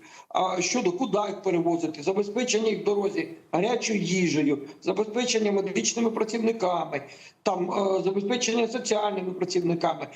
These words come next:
Для цього у нас є і пенсійний фонд, і соціальні служби кожного району, і волонтерів можна було за-, залучити. Але про евакуацію людей похилого віку потрібно було думати ще рік, два роки тому назад.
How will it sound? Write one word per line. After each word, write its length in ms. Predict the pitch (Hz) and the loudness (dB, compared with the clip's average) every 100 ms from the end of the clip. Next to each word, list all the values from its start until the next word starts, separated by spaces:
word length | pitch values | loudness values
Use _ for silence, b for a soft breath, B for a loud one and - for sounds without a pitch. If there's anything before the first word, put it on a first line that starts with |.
| B - | B -2
Для 140 | 220 | -2
цього 220 | 226 320 247 | 0 0 2
у 60 | |
нас 240 | 233 226 208 | 0 0 0
є 60 | |
і 200 | 175 220 | 0 -2
пенсійний 520 | - 262 208 277 240 | -2 0 2 2 2
фонд, 320 | 226 175 170 - B B | 2 0 0 -4 B B
і 120 | - 220 | -2 0
соціальні 500 | 247 247 262 262 226 | 0 2 0 0 0
служби 340 | 262 220 240 | 0 2 0
кожного 420 | 208 233 202 233 | 2 0 2 0
району, 420 | 220 214 156 143 127 B B B - | 0 -2 -2 -2 -6 B B B -4
і 380 | 214 220 262 247 | 0 2 2 2
волонтерів 600 | 269 269 233 247 196 190 | 2 0 2 2 2 2
можна 240 | 190 165 | 0 0
було 260 | 185 180 180 | 0 0 0
за-, 220 | 202 190 | -2 0
залучити. 540 | 190 190 180 151 - - B B | 0 0 -2 -6 -6 -10 B B
Але 280 | - 220 220 | 0 0 0
про 320 | 220 233 214 247 | 0 0 2 0
евакуацію 840 | 202 202 254 240 196 - 165 143 - - - 190 | -2 -2 0 0 0 -2 -2 -2 -8 -20 -6 0
людей 380 | 208 233 233 190 | 0 2 2 0
похилого 480 | 202 202 180 180 | -2 0 2 2
віку 280 | 180 156 - | 2 -2 -2
потрібно 440 | 202 202 214 170 170 | -2 -2 0 0 2
було 200 | 175 175 | 2 0
думати 640 | 196 269 247 - 170 B B - | 0 2 0 0 -4 B B -6
ще 280 | - 208 180 | -2 0 0
рік, 360 | 247 254 165 | 0 0 -2
два 300 | 156 175 240 | -2 0 2
роки 240 | 220 - 196 | -2 -4 -4
тому 200 | 196 185 | -2 0
назад. 460 | 185 165 170 165 | 0 2 0 -2